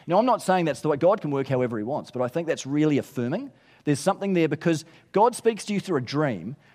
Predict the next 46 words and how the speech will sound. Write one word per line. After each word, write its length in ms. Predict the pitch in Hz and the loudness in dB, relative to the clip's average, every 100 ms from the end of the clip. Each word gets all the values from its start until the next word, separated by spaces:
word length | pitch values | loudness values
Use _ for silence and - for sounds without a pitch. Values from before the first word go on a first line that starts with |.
| - | -2
I 60 | 160 | 0
think 160 | 220 | 0
you 80 | 226 | -2
always 300 | 175 196 196 | 2 4 4
have 140 | 180 - | 2 -2
to 80 | |
hold 240 | 139 165 143 | 0 2 2
that 140 | 113 | 0
lightly 400 | 104 117 117 185 | 0 -2 -2 -4
because 260 | 190 160 123 | -6 -6 0
that 160 | 151 | 0
is 100 | 170 | 0
filtered 480 | - - 160 151 135 | -4 -4 -2 -2 -4
through 220 | - 143 | -4 -4
your 220 | 127 117 113 | -2 0 0
own 180 | 123 | 0
subjective 480 | - 104 127 120 90 | -4 -8 -8 -8 -12
consciousness. 600 | - 113 135 202 233 - _ _ _ _ _ _ - | -10 -10 -10 -12 -14 -18 _ _ _ _ _ _ -2
But 100 | 139 | 2
when 180 | 196 | 4
the 120 | 208 180 | 4 2
affirmation 540 | 170 147 147 165 151 | 2 2 2 0 -4
comes 320 | 143 139 131 | -2 -4 -4
through 100 | 123 | -8
Scripture, 420 | - - - - - _ _ _ _ _ _ _ _ - _ - | -8 -8 -8 -12 -18 _ _ _ _ _ _ _ _ -20 _ -2
then 120 | 151 | 2
there's 140 | 143 | 2
that 160 | 127 101 | 2 -2
stronger 360 | - 131 123 | -2 -2 -2
sense. 480 | 101 143 101 - - _ | -2 -4 -4 -6 -16 _
This 140 | - 139 | -6 -6
is 100 | - | -6
God 220 | 104 95 | -6 -6
speaking. 360 | - 208 - - _ _ - - | -8 -10 -14 -20 _ _ -20 -2
And 160 | 135 131 | 0 2
what 160 | 139 | 2
she 120 | - | 0
had 100 | 123 | -4
seen 320 | - - 196 214 | -2 2 2 2
of 100 | 143 | 0
Jesus 360 | 151 131 120 | 0 0 -2
in 60 | 113 | -6
the 60 | |
dream 440 | 107 139 131 104 117 - - | -4 -2 -2 -4 -8 -12 -12
is 140 | 113 | -8
confirmed 800 | - 113 - 160 170 120 76 - | -4 -4 -2 0 2 0 -6 -16